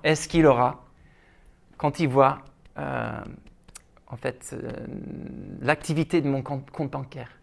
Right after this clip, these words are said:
et de ma, ma carte bleue ? Ça, c'est un indicateur, hein, intéressant à prendre en compte.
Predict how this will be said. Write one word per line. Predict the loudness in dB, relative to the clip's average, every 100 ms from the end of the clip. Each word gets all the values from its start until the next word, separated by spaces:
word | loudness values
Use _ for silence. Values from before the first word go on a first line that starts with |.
| _ -20 -6
et | -4
de | -2
ma, | 0 0 -4 -12 -20 -16 -6
ma | -6
carte | -6 -10 -8
bleue ? | -4 -4 -6 -14 _ _ _ _ _ _ _ _ _ _ _ _
Ça, | -6
c'est | -2
un | 0
indicateur, | 0 0 -2 -4 -2 -4
hein, | -6 -8
intéressant | -8 -4 -2 -2 -2 -4 -6 _ -20 -20 -20 -4
à | -2
prendre | 0 0 0
en | 0
compte. | 0